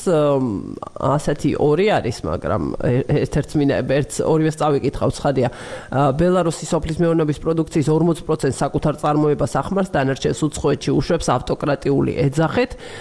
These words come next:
გვირეცხავთ ტვინებს, ამ ლიბერალური ბაზარი და არეგულირებს თეზის პროპაგანდით. Enough,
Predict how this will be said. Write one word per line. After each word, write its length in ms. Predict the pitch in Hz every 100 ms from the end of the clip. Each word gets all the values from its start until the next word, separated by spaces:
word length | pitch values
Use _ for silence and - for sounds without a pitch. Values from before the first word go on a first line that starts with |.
| -
გვირეცხავთ 600 | - 180 180 180 - 139 -
ტვინებს, 420 | - 170 190 208 180
ამ 160 | 151
ლიბერალური 640 | 151 151 165 151 143 147 165
ბაზარი 480 | 151 147 147 147 143
და 80 | 135
არეგულირებს 580 | 135 139 139 139 156 -
თეზის 400 | - 143 151 -
პროპაგანდით. 880 | - 151 147 131 123 123 - - 180
Enough, 400 | 190 196 151